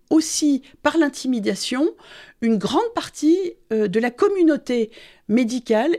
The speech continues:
et scientifique française, et ça reste le cas aujourd'hui, on va y revenir. Alors, le moyen pour que l'isoméride ne fasse pas le même scandale, et c'est d'ailleurs pour ça que la bande dessinée existe, c'est qu'il y a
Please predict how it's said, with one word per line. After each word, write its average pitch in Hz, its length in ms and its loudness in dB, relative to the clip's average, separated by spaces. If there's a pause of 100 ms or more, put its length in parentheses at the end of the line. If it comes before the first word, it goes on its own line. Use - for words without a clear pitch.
(120)
et 247 80 -2
scientifique 254 560 -4
française, 214 560 -4 (320)
et 185 80 -2
ça 190 220 -8
reste 208 560 -4
le 170 120 -4
cas 240 280 -4 (100)
aujourd'hui, 175 460 -2 (100)
on 185 80 -6
va 190 80 0
y 208 80 2
revenir. 185 460 -4 (580)
Alors, 208 420 2 (460)
le 294 220 4
moyen 311 580 4
pour - 220 -10
que 220 100 2
l'isoméride 240 920 2
ne 202 320 4
fasse 302 340 -2
pas 233 240 -2
le 202 100 2
même 185 160 -2
scandale, 196 640 -2
et 170 60 0
c'est - 100 -6
d'ailleurs 226 200 2
pour 240 120 -8
ça 302 140 0
que 240 80 -6
la 196 80 0
bande 226 160 0
dessinée 220 320 -4
existe, 185 400 -6 (380)
c'est - 180 0
qu'il 226 180 -2
y 196 80 2
a - 140 -2